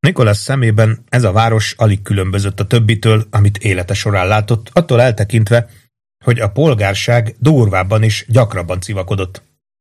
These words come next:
Két férfi hangosan vitázott, a serif két embere azonban odalépett hozzájuk, és gyorsan véget vetett a vitának azzal,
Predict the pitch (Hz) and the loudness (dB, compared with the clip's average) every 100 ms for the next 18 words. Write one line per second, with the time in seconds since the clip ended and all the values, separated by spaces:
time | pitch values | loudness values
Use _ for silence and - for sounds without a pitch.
0 | - 254 202 - 180 147 147 170 127 131 | -4 -2 0 0 0 2 2 2 0 0
1 | 131 160 127 123 135 - - - - 147 | 2 2 2 2 -2 -6 -10 -4 -2 0
2 | 123 - 127 117 117 123 120 117 113 117 | -2 -4 -4 -2 0 2 4 2 2 2
3 | 110 113 113 - 110 107 104 95 123 113 | 2 2 0 0 0 2 0 0 2 2
4 | 117 110 113 - 113 104 90 101 95 95 | 0 0 -2 -2 -2 -2 -2 -4 -4 -2
5 | 95 92 95 90 98 104 107 104 101 117 | -4 -4 -6 -4 -2 0 0 0 0 0
6 | 117 113 | 0 -2